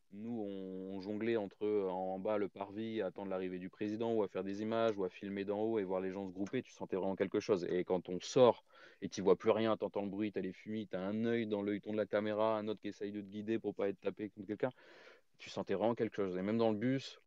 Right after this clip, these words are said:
et même le discours, et encore une fois, Andy Delors, qui, qui doit prendre la parole pendant deux minutes trente in extenso, euh, avant de sortir à l'échauffement, t'as envie de sortir et te, et te battre avec les gars.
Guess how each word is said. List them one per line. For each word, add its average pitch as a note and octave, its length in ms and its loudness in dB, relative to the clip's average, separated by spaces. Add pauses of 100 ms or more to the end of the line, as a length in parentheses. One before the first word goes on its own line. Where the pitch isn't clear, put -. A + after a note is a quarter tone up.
et G2+ 80 2
même A#2 160 8
le A2 80 4
discours, B2 400 0
et F#2 40 0
encore F#2 220 0
une G2 80 0
fois, A2 160 -2
Andy F#2+ 140 -4
Delors, A2+ 360 4 (640)
qui, E2+ 360 -10
qui - 80 -20
doit F2+ 160 -4
prendre F#2+ 180 -8
la F2+ 80 -4
parole F#2 240 -4
pendant F2 180 -8
deux G2+ 120 -2
minutes A2+ 260 -2
trente A#2+ 300 -2
in G#2 40 -8
extenso, G#2 680 0
euh, F2 260 2 (100)
avant F#2+ 240 0
de F#2+ 60 -12
sortir F#2 260 -8
à F2 60 0
l'échauffement, G2 540 -6 (520)
t'as - 80 0
envie F2+ 240 0
de F2 280 4
sortir - 420 0
et F2+ 80 2
te, E2+ 480 -2 (100)
et - 100 -8
te - 120 -14
battre F#2 320 -2
avec F2 220 0
les F#2+ 100 0
gars. F#2 160 -2